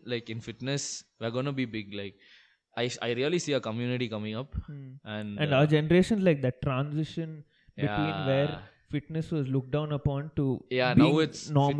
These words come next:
Speaker 1: fitness is a
Speaker 2: Yeah.
Speaker 1: big thing.
Speaker 2: Hmm.
Speaker 1: So I definitely see a gym community coming up for sure.
Speaker 2: Yeah. And what's the
Speaker 1: And
Speaker 2: scene like in India? You think,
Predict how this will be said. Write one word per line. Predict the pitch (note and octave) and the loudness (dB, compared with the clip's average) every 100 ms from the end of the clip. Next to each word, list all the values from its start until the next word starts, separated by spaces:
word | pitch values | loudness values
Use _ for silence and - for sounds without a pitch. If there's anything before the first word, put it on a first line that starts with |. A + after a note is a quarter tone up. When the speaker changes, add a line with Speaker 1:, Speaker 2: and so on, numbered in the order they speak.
| C#3 | 0
Speaker 1:
fitness | B2+ | 0
is | B2+ C3 | 0 -2
a | |
Speaker 2:
Yeah. | B2 C3 | -4 -6
Speaker 1:
big | B2+ B2+ | -10 -10
thing. | B2+ A2+ F#2+ - | -10 -10 -14 -12
Speaker 2:
Hmm. | D#3 D3 C#3 - _ | -10 -8 -10 -14 _
Speaker 1:
So | - | -2
I | A#2+ | 0
definitely | A#2 A2+ D#3+ F3 E3+ | 0 -2 -2 0 0
see | D3+ | 2
a | D3+ | 0
gym | A2+ A#2+ | 0 -6
community | B2+ C3 C3 B2 A#2+ G#2 F2 A#2 _ _ _ _ | -2 -2 0 0 -2 -2 -6 -14 _ _ _ _
coming | G#2 G#2 A2 | -10 -6 -4
up | G#2 - | -6 -8
for | G#2+ | -8
sure. | G#2 - A2+ A2+ | -6 -6 -4 -4
Speaker 2:
Yeah. | B2 B2 C3+ - | -4 -6 -12 -8
And | C#3+ | 0
what's | D3+ D#3 | 4 4
the | D#3 | 2
Speaker 1:
And | F3 | 0
Speaker 2:
scene | F3 F#3 | -2 -2
like | F#3 | -2
in | E3 | -2
India? | B2+ C3+ C#3+ | -6 -2 0
You | B2+ | 0
think, | B2 D3 D#3+ | -2 -6 -8